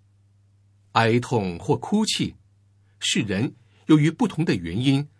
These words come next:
所产生的情绪。至于心地纯洁，按照福音原意，是指诚实无欺、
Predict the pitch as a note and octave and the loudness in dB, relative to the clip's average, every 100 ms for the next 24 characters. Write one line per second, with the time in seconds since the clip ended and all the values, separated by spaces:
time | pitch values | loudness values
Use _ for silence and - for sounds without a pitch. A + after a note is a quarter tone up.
0 | _ - C#3+ D#3+ - G#3 - A2+ - - | _ -4 0 0 -2 -6 -6 -6 -6 -8
1 | E2+ E2+ - E2 - _ _ _ _ _ | -8 -8 -6 -8 -12 _ _ _ _ _
2 | _ _ _ _ - B2 F#2 G2+ B2 - | _ _ _ _ 0 0 0 -2 -2 -6
3 | _ - - A#3+ A#3 - - - G#2 C#3+ | _ -10 -4 -2 0 -2 -6 -6 0 2
4 | F#3+ F2 F#2+ - _ _ _ _ _ - | 2 -2 -6 -10 _ _ _ _ _ -4
5 | D#3 D3+ C#3+ C3+ B2 D3 D3+ A3+ D#3+ F#2 | -2 0 0 -2 -4 -2 0 2 0 0
6 | D3 A#2 D2+ _ _ _ _ _ - - | 0 -2 -6 _ _ _ _ _ -6 -4
7 | G2 G#2+ E2+ D2 _ _ _ _ _ - | -4 -4 -6 -10 _ _ _ _ _ -10
8 | - A2+ E3 - A#2+ D#2+ G2 - - B2 | -4 0 0 0 -4 -4 -6 -4 -2 -2